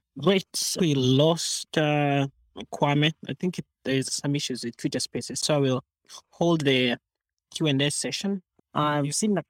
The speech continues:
a lot of questions that have come in. So one of them is about the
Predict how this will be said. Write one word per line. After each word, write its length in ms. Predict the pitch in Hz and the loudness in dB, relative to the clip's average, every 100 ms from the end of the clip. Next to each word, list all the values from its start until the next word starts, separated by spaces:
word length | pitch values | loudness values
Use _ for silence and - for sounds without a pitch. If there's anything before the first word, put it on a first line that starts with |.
| _ _ | _ _
a 60 | 156 | 0
lot 260 | 143 147 156 | 2 2 0
of 140 | - | -2
questions 880 | - 127 - - 220 220 214 - - | -6 -4 -4 -2 0 0 0 -4 -6
that 140 | - | -2
have 160 | 143 - | -2 -2
come 260 | - 156 131 | -2 0 2
in. 220 | 147 180 | 2 0
So 140 | 165 | -2
one 260 | 147 160 170 | -2 0 0
of 160 | 143 | 0
them 200 | 139 143 | 0 2
is 120 | 143 135 | 0 -2
about 640 | 127 139 135 135 139 139 | -2 -2 0 2 2 0
the 220 | 131 131 | -4 -4